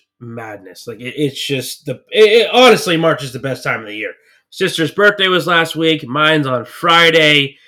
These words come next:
Uh, it, it goes into the Masters, like, early April. We have the tournament. Like, it, I just, Saint Patrick's Day, all this stuff like that. So I'm just gonna quickly run through the games here. I'll stop and, um, explain a, or go into detail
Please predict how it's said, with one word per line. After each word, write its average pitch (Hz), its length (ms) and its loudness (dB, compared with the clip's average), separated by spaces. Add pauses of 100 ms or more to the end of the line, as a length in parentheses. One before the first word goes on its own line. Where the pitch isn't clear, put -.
(180)
Uh, 120 140 -8
it, 127 420 -8
it 131 140 -14
goes 156 260 0
into 139 180 -2
the 120 120 -6
Masters, 147 800 0
like, 123 200 -4
early 127 300 -2
April. 143 640 0 (240)
We 113 80 -14
have 120 180 -4
the 110 120 -14
tournament. 151 560 2
Like, 127 180 -6
it, 147 160 0
I 160 160 4
just, 139 340 -8 (120)
Saint 117 300 -6
Patrick's 175 420 0
Day, 165 300 0 (280)
all 156 180 2
this 151 140 0
stuff 147 240 -4
like 123 200 -6
that. 107 260 -14
So 156 140 -4
I'm 180 80 -4
just 175 100 -10
gonna - 140 -2
quickly 254 340 0
run 208 180 2
through 208 140 -6
the 147 80 -8
games 147 360 -2
here. 156 280 -4 (240)
I'll 202 140 0
stop 208 480 2
and, 170 180 0
um, 131 460 0 (760)
explain 175 420 0
a, 165 60 2
or 139 400 -2 (300)
go 185 140 -2
into 170 180 0
detail 170 680 0